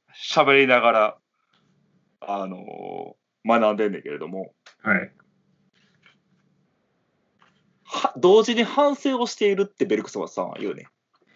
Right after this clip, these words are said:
Speaker 2: 反省をしている。
Speaker 1: そう。どこかに自分にも当てはめる部分があると。
Speaker 2: うん。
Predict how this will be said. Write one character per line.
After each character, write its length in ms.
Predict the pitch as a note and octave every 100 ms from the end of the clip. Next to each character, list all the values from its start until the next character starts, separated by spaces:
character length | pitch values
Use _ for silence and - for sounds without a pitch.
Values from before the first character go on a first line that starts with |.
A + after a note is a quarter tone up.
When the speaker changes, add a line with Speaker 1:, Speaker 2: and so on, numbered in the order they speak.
| _ _
Speaker 2:
反 280 | - D3 D#3+
省 260 | - C3
を 60 | B2
し 100 | -
て 80 | G2+
い 80 |
る。 200 | F#2 F#2+ - _ _ _
Speaker 1:
そ 280 | C3+ G#2+ - _ _ _ _ _ _ _ _ _ _ _ _ _ _ _ _ _ _
う。 40 | C3
ど 140 | G#3
こ 200 | A#3 E4
か 180 | - B2+
に 380 | G#2 A#2+ F2+ _ _ _ _ _ _ _ _ _ _ -
自 220 | - E3
分 240 | F#3 G#3+
に 100 | A#3
も 220 | B3 D#3 D#3+
当 40 |
て 100 | E3
は 140 | F#3 G#3
め 140 | G3+
る 100 | G3
部 140 | F#3
分 180 | F3 A2
が 180 | F#2+ -
あ 40 |
る 80 | -
と。 100 | - _ _ _ _ _ _ _ _ _ _
Speaker 2:
う 80 | A2
ん。 340 | G#2 F#2+ F#2+